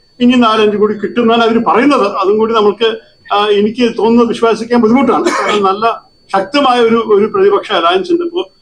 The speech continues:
സമാജ്വാദി പാർട്ടിയും കോൺഗ്രസിന്റെയും ഒരുമിച്ച് നിൽക്കുന്ന ഒരു അലയൻസ് ഉണ്ട്. അപ്പൊ അതെല്ലാം പോട്ടെ, പ്രശ്നം ഇതാണ്. ഒരു ബി ജെ പിക്കാരോട് ചോദിച്ചാൽ നിങ്ങൾക്ക് എവിടെയാണ് കൂടുതൽ സീറ്റുകൾ കിട്ടാൻ ഒരു പ്രതീക്ഷ എന്ന് ചോദിച്ചാൽ അവർക്ക് മറുപടി ഇല്ല.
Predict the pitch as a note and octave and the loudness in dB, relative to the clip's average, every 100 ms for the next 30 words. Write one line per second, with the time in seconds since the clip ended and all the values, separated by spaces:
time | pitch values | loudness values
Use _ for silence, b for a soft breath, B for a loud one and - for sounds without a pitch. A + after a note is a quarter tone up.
0 | _ - F3+ F#3 F#3 F3+ E3+ E3+ D#3 D3 | _ -6 0 0 2 0 2 2 0 -2
1 | D#3 E3 B2 - - - - F#3+ F3 E3+ | 0 0 -2 -6 -20 -12 -4 0 2 2
2 | - D#3 E3+ G#3+ D#3+ E3 E3+ D#3+ C#3 D3+ | 2 2 2 2 2 2 2 2 2 2
3 | C#3+ G3 - _ _ G#3+ G#3+ A3 B3+ A#3+ | 2 0 -6 _ _ 0 2 2 2 0
4 | D3 - - b b b - G3+ G3 A3 | -2 -4 -12 b b b -6 -2 0 2
5 | D4 E4+ - C#4+ - - - _ _ _ | 2 2 2 0 0 -4 -12 _ _ _
6 | _ _ D3+ F3 F3+ E4 C#4 C#4+ C#4 - | _ _ -2 0 2 2 4 2 0 -4
7 | - - - _ - C#4 F3+ F#3 B3+ C#4+ | -10 -20 -20 _ 0 0 2 0 0 0
8 | D4+ C#4 C#4 A#3+ G3+ G3+ A#3+ G3+ A3 A#3 | 0 0 0 0 2 2 2 2 2 2
9 | A3 E3 F3 B3 C#4+ C4+ C4 - G3+ A#3 | 2 2 2 2 2 0 -2 -4 -2 0
10 | B3 A#3+ - G#3+ A#3 A3 - F3 - A#3 | 0 0 -2 -4 -2 -4 -4 -6 -2 2
11 | A3 G3+ D#3+ D3+ - A3 G#3+ E3 D3 E3 | 2 2 0 0 0 0 2 2 2 0
12 | F3+ G#3 B B E3 F3+ C4 D#4 B3+ A#3+ | -2 -4 B B -2 2 2 4 4 4
13 | E4 E4+ D#4 D#4+ | 4 4 4 4